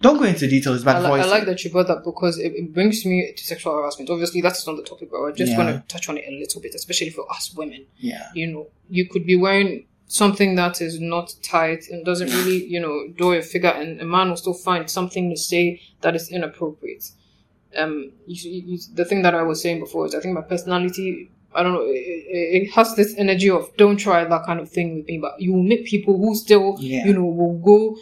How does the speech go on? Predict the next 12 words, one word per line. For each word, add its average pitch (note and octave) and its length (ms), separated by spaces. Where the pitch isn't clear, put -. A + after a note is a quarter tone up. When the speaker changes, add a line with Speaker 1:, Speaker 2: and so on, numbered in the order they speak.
Speaker 2:
across F3+ 280
the F3 120
boundaries. D#3+ 360
Like, E3 180
you A#3 100
know, F3+ 300
what G#3+ 240
should F3 240
a E3 100
woman D#3+ 340
do? - 200
Because - 480